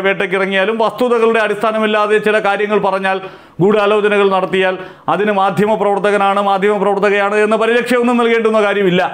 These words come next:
അതങ്ങനെ തന്നെയാണ്. ഗൂഢാലോചന നടത്തിയാൽ, വ്യാജരേഖ ചമച്ചാൽ, വ്യാജ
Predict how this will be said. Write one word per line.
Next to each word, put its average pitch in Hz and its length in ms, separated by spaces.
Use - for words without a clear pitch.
അതങ്ങനെ 226 400
തന്നെയാണ്. 156 400
ഗൂഢാലോചന 202 500
നടത്തിയാൽ, 214 380
വ്യാജരേഖ 220 480
ചമച്ചാൽ, 220 380
വ്യാജ 220 180